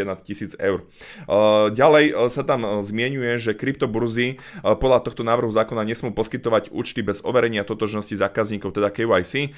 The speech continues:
čiže už neexistuje, aby bola v rámci Európskej únie nejaká kryptoburza, ktorá vám hneď spraví K Y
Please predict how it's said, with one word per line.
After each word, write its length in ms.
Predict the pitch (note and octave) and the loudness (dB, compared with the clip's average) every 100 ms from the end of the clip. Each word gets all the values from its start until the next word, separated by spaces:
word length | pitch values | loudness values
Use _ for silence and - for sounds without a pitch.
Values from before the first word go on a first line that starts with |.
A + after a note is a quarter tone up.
| - - | -20 -12
čiže 160 | C3 C3 | 0 0
už 80 | B2 | 2
neexistuje, 480 | B2+ B2 B2 B2 A2+ | -2 -2 -2 0 0
aby 80 | |
bola 240 | A2+ A2+ A2 | 4 6 6
v 160 | A2 | 4
rámci 160 | A2 A2+ | 0 2
Európskej 400 | A2 G#2+ - G#2 | 2 0 -2 -2
únie 160 | G#2 G#2 | -2 -2
nejaká 160 | A2 | -4
kryptoburza, 560 | G#2 G#2 A2 G2+ G2+ G2+ | 0 2 2 -2 2 2
ktorá 240 | G#2+ G2+ | 2 2
vám 160 | G#2 G#2 | 0 -2
hneď 320 | G#2 G2+ G#2 | -4 -6 -6
spraví 320 | - G#2 F#2+ | -2 -2 -2
K 160 | A2+ | -2
Y 100 | A2+ | 2